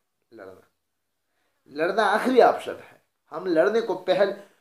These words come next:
जो, जिसके पास लड़ना पहला ऑप्शन है, यकीन जानो उसका मनफी सोच है। तो please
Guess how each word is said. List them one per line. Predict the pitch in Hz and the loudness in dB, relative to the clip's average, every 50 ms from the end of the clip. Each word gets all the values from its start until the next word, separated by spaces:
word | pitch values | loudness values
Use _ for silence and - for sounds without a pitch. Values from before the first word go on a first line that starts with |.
| _ _ 123 | _ _ _
जो, | 120 156 185 208 214 - - | -4 0 2 2 2 0 -2
जिसके | 160 170 208 202 - 233 | -4 -4 -4 -4 -4 -6
पास | 220 - 202 196 196 - | -2 2 2 2 2 0
लड़ना | 170 165 180 202 214 220 214 233 | -2 -2 0 0 2 0 0 0
पहला | 220 - - 220 226 240 262 247 214 175 156 | -2 -2 -2 0 0 4 4 4 4 4 2
ऑप्शन | - - - 143 131 131 | 0 -4 -8 -10 -10 -8
है, | 120 135 156 175 175 156 | -6 -6 -4 -4 -2 -2
यकीन | 160 156 - 202 220 214 190 | -4 -4 -4 -6 -8 -8 -4
जानो | 151 139 135 139 147 | -4 -2 -2 -2 -4
उसका | 143 135 - - 131 | -6 -8 -8 -10 -12
मनफी | 117 127 135 135 - - 107 | -12 -12 -14 -16 -18 -20 -20
सोच | - - 82 73 71 - _ | -20 -18 -18 -20 -20 -20 _
है। | _ _ _ _ _ _ _ _ _ _ _ _ _ _ _ _ _ _ _ _ _ | _ _ _ _ _ _ _ _ _ _ _ _ _ _ _ _ _ _ _ _ _
तो | - 165 | -20 -20
please | - 185 220 254 254 180 139 - - _ | -16 -12 -10 -10 -10 -10 -12 -18 -20 _